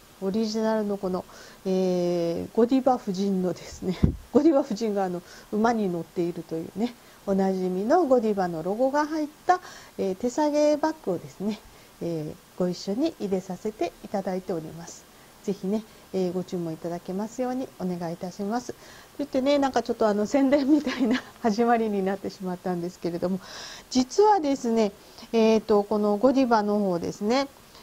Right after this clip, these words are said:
えーと、まあ、高級チョコレートで有名なんですけれども、えーと、本国があの、ベルギーにありまして、で、こちらの三種類もですね、えー、ベルギー産の商品になります。で、えー、こういったですね、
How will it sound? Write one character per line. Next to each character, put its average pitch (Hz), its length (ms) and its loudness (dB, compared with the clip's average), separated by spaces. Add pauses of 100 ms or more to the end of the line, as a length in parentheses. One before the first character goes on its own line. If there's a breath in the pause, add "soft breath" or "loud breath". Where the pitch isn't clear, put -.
(140)
え 202 300 2
ー - 40 -2
と、 185 760 -2
ま 240 100 4
あ、 233 40 0
高 262 200 2
級 262 140 0
チ 269 100 0
ョ 262 40 4
コ 262 100 4
レ 262 120 6
ー - 20 2
ト 233 120 -6
で 196 100 0
有 202 160 0
名 214 180 -2
な 214 120 -4
ん 185 80 -4
で 175 80 -6
す - 100 -16
け 175 120 -8
れ 185 80 -8
ど 214 100 -8
も、 262 160 -4 (220 loud breath)
え - 60 -4
ー - 20 0
と、 254 100 -2
本 453 320 2
国 220 160 2
が 202 120 0
あ 185 60 0
の、 170 100 -4
ベ 196 140 4
ル 269 140 4
ギ 277 80 0
ー 285 100 0
に 185 140 0
あ - 80 -2
り 160 120 -8
ま 165 180 -8
し - 100 -18
て、 294 220 2 (240 loud breath)
で、 262 80 -2
こ 269 140 -2
ち 294 160 -4
ら 311 120 2
の 311 140 2
三 320 260 0
種 339 140 -2
類 320 120 2
も 196 140 -2
で - 120 -8
す - 120 -18
ね、 214 160 -2 (220 loud breath)
え 196 140 0
ー、 190 40 -2
ベ 202 140 2
ル 220 160 2
ギ 214 220 -2
ー 214 40 -2
産 214 300 -4
の 294 120 0
商 247 280 2
品 208 200 -2
に 175 140 -4
な 160 80 -8
り 156 120 -10
ま - 160 -14
す。 - 180 -20 (500 loud breath)
で、 330 160 4 (240 loud breath)
え 208 200 4
ー、 190 60 -4
こ 247 120 0
う 254 40 6
い 240 40 0
っ - 20 -20
た 247 160 4
で 202 100 4
す 190 120 -6
ね、 202 180 2